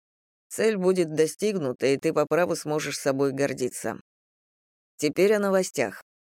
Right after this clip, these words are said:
Никаких особых событий за эти три недели не произошло,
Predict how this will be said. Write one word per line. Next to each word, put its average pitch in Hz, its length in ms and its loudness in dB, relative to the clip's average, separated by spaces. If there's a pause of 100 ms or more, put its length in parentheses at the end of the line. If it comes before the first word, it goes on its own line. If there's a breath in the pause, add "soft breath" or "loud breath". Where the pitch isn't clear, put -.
(360)
Никаких 214 500 0
особых 170 380 0
событий 156 420 0
за 147 140 0
эти 147 200 0
три 151 200 0
недели 143 360 0
не 139 140 -2
произошло, 143 800 0